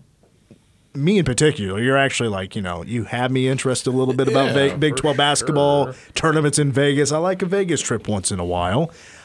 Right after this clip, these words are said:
Speaker 1: Um, but that's also like, you know, then U C F can make the argument, "All right, let's put it in Miami or have it right here in Orlando, West Virginia and Cincinnati. Hey, let's move this to Indianapolis or let's move this to New York City."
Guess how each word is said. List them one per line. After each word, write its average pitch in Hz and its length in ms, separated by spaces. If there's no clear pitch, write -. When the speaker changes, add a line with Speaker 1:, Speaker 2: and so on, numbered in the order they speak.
Speaker 1:
Um, 131 520
but 151 100
that's 220 220
also 190 240
like, 151 360
you 170 100
know, 160 160
then 190 240
U 254 160
C 196 240
F 185 140
can 160 140
make 156 200
the 139 160
argument, 143 480
"All 160 80
right, 165 200
let's 180 160
put 180 180
it 165 100
in 156 140
Miami 147 480
or 151 160
have 156 180
it 165 60
right 160 260
here 160 240
in 151 120
Orlando, 139 800
West 175 260
Virginia 160 600
and 135 120
Cincinnati. 156 640
Hey, 180 180
let's 160 220
move 170 220
this 160 220
to 147 140
Indianapolis 160 720
or 147 140
let's 147 180
move 156 220
this 143 260
to 143 160
New 165 280
York 151 340
City." 127 500